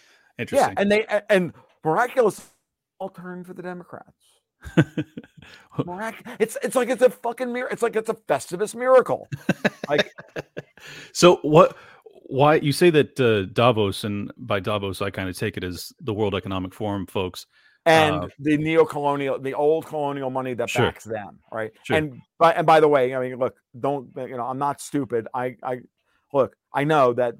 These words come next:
Speaker 1: Henry Kissinger created the World Economic Forum. I'm not dumb. I know that there are American, you know, actors within the W E F. I know that
Speaker 2: Of course.
Speaker 1: Kissinger is desperate. George Webb is going out there talking about that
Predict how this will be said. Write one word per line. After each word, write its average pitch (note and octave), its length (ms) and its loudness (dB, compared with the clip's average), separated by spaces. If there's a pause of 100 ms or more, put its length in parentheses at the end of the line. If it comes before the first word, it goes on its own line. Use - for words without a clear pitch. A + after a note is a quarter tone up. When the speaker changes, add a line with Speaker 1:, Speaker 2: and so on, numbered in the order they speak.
Speaker 1:
Henry C#3 260 -4
Kissinger B2 400 -6
created A#2+ 340 -4
the A2+ 60 -6
World G#2 220 -4
Economic F#2 340 -16
Forum. B1+ 300 -20
I'm A2+ 80 -14
not A#2+ 180 -10
dumb. G2 280 -8 (200)
I C3 80 -2
know C#3 200 8
that C3 120 -2
there C3 140 2
are A#2+ 160 4
American, A#2+ 640 4 (680)
you B2+ 100 -8
know, G#2+ 180 -8 (280)
actors A#2+ 480 -2
within A2+ 380 -4
the A2 80 -6
W G2+ 300 -6
E F#2 80 -10
F. F#2 120 -16
I A#2+ 120 -4
know C3 260 2
that B2+ 180 -2
Speaker 2:
Of - 160 -8
course. A2+ 200 0
Speaker 1:
Kissinger A2+ 200 -4
is G2 120 -14
desperate. A#2+ 520 -4 (220)
George G#3 220 4
Webb C3+ 200 6
is A2+ 100 -6
going B2 180 -4
out A#2+ 160 -2
there A#2 100 -4
talking A2+ 240 -4
about A2+ 200 -6
that A#2 140 -4